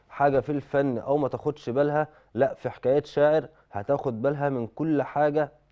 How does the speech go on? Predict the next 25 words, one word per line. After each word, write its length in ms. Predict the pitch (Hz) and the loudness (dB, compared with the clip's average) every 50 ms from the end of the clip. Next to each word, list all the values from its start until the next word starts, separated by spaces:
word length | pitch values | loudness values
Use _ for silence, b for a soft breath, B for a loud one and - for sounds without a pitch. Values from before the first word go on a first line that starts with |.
| _ - | _ -18
تخص 360 | - - - 135 - - - | -12 -8 -8 -8 -8 -6 -6
الفن، 420 | 117 104 - - 127 123 104 85 80 b b b b b b | -6 -6 -2 0 0 0 0 -4 -8 b b b b b b
هتاخد، 400 | 95 101 - 143 147 143 147 131 - | -10 -4 -2 -2 0 0 -2 -4 -4
هتاخد 480 | 120 117 - 135 135 - 139 120 113 | -4 -4 -2 -2 -2 -2 -4 -4 -2
بالها 260 | 127 143 147 143 139 | -2 -4 -2 -2 -2
من 140 | 131 127 113 | -4 -4 -6
كل 300 | - - 143 156 165 160 | -6 -6 -4 -2 2 2
الأخبار 640 | 151 143 - - 127 117 110 110 110 131 143 143 147 | 2 0 0 -4 -6 -6 -6 -2 2 2 2 2 2
الفنية 720 | 127 113 - - 120 117 120 131 147 156 156 156 151 139 - 117 | -2 -4 -4 -6 -4 -4 -2 -2 -2 -2 -2 -2 -4 -6 -6 -4
اللي 140 | 131 135 | -4 -2
محدش 560 | 123 120 - 139 143 135 139 143 139 - _ _ - | -4 -4 -6 -8 -8 -8 -8 -10 -10 -12 _ _ -10
بيتكلم 560 | 98 104 101 95 - - 143 139 139 131 113 | -8 -8 -8 -8 -6 -4 -4 -2 -2 -2 -2
عنها 320 | 107 120 139 139 139 139 127 | -2 -4 -4 -4 -4 -4 -4
ولا 260 | 98 117 135 135 113 | -2 0 0 0 0
حد 320 | - - 127 135 131 104 - | -2 -4 -4 -4 -4 -6 -10
بيسمع 560 | - 95 107 120 127 120 - 139 135 123 113 | -10 -6 -4 -4 -4 -4 -4 -4 -4 -2 -2
عنها. 280 | 117 123 113 95 82 80 b b b b b b b | -2 -4 -6 -6 -10 -12 b b b b b b b
ففي 340 | _ - 139 143 123 107 131 | _ -2 0 0 0 0 -2
هذا 260 | 123 131 139 143 143 | -2 -2 0 0 0
البرنامج 680 | 135 120 113 127 117 117 127 139 143 139 143 143 131 117 - b b b b b b b - | -2 0 0 0 0 0 0 0 0 0 0 -2 -4 -6 -10 b b b b b b b -12
إن 80 | 107 | -12
شاء 260 | 101 - 135 135 127 | -6 0 2 2 2
الله 180 | 123 123 127 127 | 2 2 2 0
هيكون 400 | 123 117 110 - - 143 143 127 | 0 -2 -4 -4 -2 -2 -2 -2
صوت 540 | - - - 139 143 147 151 147 151 _ | -4 -4 -2 0 2 2 2 0 -2 _